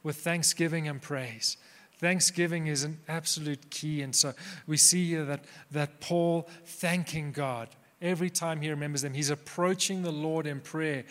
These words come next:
from a position of thanksgiving. Remember, as I shared, we need to be thankful for one another.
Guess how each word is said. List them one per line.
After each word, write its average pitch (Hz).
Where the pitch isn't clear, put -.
from 160
a 139
position 147
of 131
thanksgiving. 131
Remember, 156
as 147
I 135
shared, 123
we 156
need 170
to 160
be 143
thankful 147
for -
one 131
another. 127